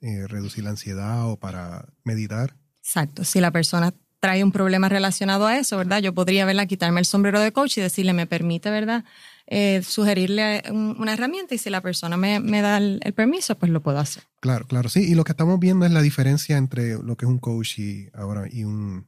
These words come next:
Speaker 1: en este caso sería un entrenador.
Speaker 2: Exacto.
Speaker 1: Sí, exacto. Sí, sí, sí. Bien. Ahora, dentro del coaching, eh, se subdivide.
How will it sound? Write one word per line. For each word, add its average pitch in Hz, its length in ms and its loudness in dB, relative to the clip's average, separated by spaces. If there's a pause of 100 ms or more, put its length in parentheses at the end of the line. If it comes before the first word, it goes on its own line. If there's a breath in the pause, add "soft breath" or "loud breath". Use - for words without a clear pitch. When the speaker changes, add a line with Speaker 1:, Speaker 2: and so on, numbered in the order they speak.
(100)
Speaker 1:
en 110 120 -2
este 110 160 -4
caso 113 220 -4
sería 104 260 -4
un 107 60 -4
entrenador. 95 600 -8 (500)
Speaker 2:
Exacto. 165 200 -8
Speaker 1:
Sí, 110 220 -8
exacto. 104 540 -10
Sí, - 220 -12
sí, - 160 -14
sí. 113 160 -8
Bien. 107 200 -2 (440 loud breath)
Ahora, 196 300 0 (200)
dentro 185 400 2
del 208 140 2
coaching, 120 600 0
eh, 113 260 -8
se - 420 -8
subdivide. 123 680 -4